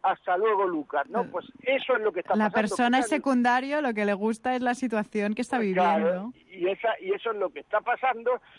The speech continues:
Speaker 1: y por eso hay tantísimos fracasos. Luego, otro tema muy importante que está pasando es,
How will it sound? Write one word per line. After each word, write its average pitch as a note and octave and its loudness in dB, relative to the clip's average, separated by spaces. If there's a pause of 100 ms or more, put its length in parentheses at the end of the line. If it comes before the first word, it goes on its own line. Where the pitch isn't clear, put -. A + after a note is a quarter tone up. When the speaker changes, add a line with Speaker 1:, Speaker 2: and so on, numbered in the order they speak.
(120)
Speaker 1:
y - -14
por C#3 -12
eso E3 -6
hay F#3+ 0
tantísimos C#3+ -10
fracasos. - -12
Luego, D3+ -2
otro E3 -4
tema F3 -2
muy F3 -8
importante E3+ -4
que D3 -10
está E3 -4
pasando F3 -2
es, E3+ 0